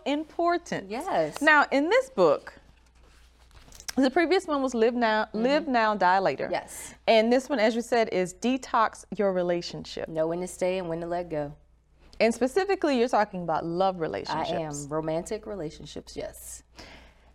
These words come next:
Speaker 1: And we are going into the love
Speaker 2: Valentine's
Speaker 1: month.
Speaker 2: Day? <laughs>
Speaker 1: And everybody,
Speaker 2: <laughs>
Speaker 1: it is said,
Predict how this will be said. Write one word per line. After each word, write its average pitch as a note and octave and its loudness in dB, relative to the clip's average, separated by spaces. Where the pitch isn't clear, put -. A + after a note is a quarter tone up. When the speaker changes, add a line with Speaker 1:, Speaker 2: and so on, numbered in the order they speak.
Speaker 1:
And F#3+ 0
we C#4+ 6
are D4 8
going D4+ 4
into C#4 0
the A4+ 4
love E5+ 6
Speaker 2:
Valentine's C#4 -2
Speaker 1:
month. - 2
Speaker 2:
Day? D4+ 2
<laughs> - -12
Speaker 1:
And F3 0
everybody, B3+ 4
Speaker 2:
<laughs> - -10
Speaker 1:
it F4 6
is G4+ 6
said, D#3+ 2